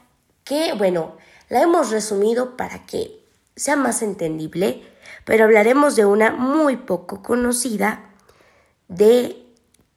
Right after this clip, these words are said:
la muñeca del mercado. Bueno, cuenta la leyenda que en un mercado en la Ciudad de México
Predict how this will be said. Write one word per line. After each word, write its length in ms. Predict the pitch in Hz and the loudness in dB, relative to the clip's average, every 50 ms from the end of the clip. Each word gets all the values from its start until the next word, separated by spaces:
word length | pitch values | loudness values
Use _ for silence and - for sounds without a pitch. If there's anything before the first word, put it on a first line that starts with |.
| _ _ _ _ _ _ _ _ _ _ - | _ _ _ _ _ _ _ _ _ _ 0
la 260 | - 214 208 202 196 | 4 4 6 6 4
muñeca 640 | 196 190 180 175 170 170 170 170 170 160 165 - 165 170 | 4 2 2 0 2 2 2 0 0 -2 -2 -2 -2 -2
del 200 | 180 175 175 185 | 0 -2 -2 -2
mercado. 580 | 190 185 185 - - - 175 185 - - - - _ _ | -2 -2 -2 -4 -2 -2 -2 -2 -2 -6 -12 -14 _ _
Bueno, 280 | - - - - - - _ _ _ _ _ _ _ _ _ _ _ _ _ _ _ _ _ _ _ - - - - - - _ _ | -10 -10 -10 -10 -12 -18 _ _ _ _ _ _ _ _ _ _ _ _ _ _ _ _ _ _ _ -20 -20 -20 -20 -20 -20 _ _
cuenta 340 | - 254 269 262 269 330 349 | 2 2 2 4 4 4 4
la 120 | 359 339 | 4 2
leyenda 800 | 285 247 214 202 185 185 180 180 190 190 185 196 208 - - - - | 0 0 -4 -4 -2 -2 0 0 0 0 -2 -2 -2 -4 -8 -12 -8
que 100 | - 214 | -6 -4
en 100 | 196 190 | -2 0
un 140 | 185 180 185 | 0 0 0
mercado 680 | 202 226 247 247 - - 190 185 185 196 220 - - - | 0 0 -2 -2 -6 -4 -4 -2 0 0 0 -2 -4 -6
en 220 | - 185 190 185 185 | -6 -4 -2 -2 0
la 180 | 185 190 226 | 0 0 0
Ciudad 320 | 254 247 - 208 185 170 170 | 0 -2 -4 -4 -4 -4 -4
de 140 | 170 175 180 | -2 -2 -2
México 640 | 180 175 165 - - - - - - 190 214 208 | -4 -4 -6 -10 -14 -20 -10 -4 -4 -4 -4 -4